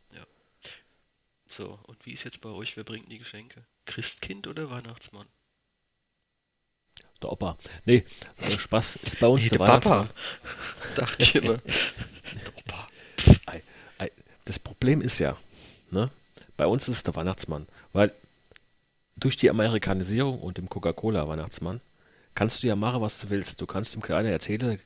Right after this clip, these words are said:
Speaker 2: das Christkindl kommt oder, äh, der Karl Otto kommt, ja. In alle Werbung,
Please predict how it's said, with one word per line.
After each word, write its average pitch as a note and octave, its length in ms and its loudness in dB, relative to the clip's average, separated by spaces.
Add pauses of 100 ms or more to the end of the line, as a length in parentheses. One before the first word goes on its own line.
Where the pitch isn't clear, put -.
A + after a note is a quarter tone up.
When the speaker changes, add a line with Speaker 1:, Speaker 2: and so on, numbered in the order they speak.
Speaker 2:
das - 220 -2
Christkindl - 500 -2
kommt A2 340 -4 (420)
oder, F2 420 -4 (440)
äh, E2+ 200 -2
der G2+ 100 -4
Karl F#2+ 180 4
Otto C3+ 220 4
kommt, G2+ 400 -2 (240)
ja. F#2 240 -4 (580)
In G#2+ 200 0
alle B2+ 240 2
Werbung, C3 500 0